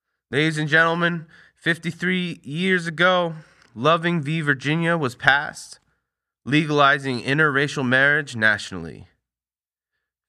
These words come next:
Fifty-three years. Fifty-three years ago,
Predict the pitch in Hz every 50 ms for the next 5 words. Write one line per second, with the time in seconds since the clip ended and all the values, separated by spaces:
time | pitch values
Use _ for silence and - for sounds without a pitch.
0 | _ _ _ - 165 160 165 - - _ 160 170 165 165 165 160 160 160 156 _
1 | _ _ _ _ _ _ _ _ _ _ _ _ _ _ _ 120 117 120 120 117
2 | 117 117 117 117 117 113 113 113 107 _ _ _ _ _ - 101 101 98 92 87
3 | 82 73 76 - - - _ _ _ _ _ _ _ _ _ _ _ _ _ _
4 | _ _ _ _ _ _ _ _ _ _ _ _ _ _ _ _ _ _ _ _
5 | _ _ - 220 226 - - 214 208 202 - 202 202 196 190 190 190 190 190 160
6 | 165 156 156 170 180 185 190 208 208